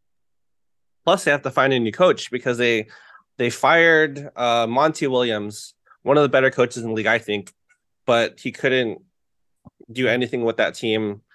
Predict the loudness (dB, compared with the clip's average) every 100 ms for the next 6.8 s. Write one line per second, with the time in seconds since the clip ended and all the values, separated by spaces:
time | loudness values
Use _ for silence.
0 | _ _ -4 -4 0 2 2 0 -4 -4
1 | -6 -10 -10 -10 -4 -2 0 2 0 -4
2 | -14 -6 -6 -2 0 0 -2 -2 -2 -4
3 | -8 -2 -2 -2 -6 _ _ _ _ _
4 | -2 -2 -2 -6 -6 -2 -2 -2 -2 -2
5 | -2 -4 -6 -6 -6 _ _ _ _ -4
6 | -2 -2 -6 -10 -6 -6 -2 -4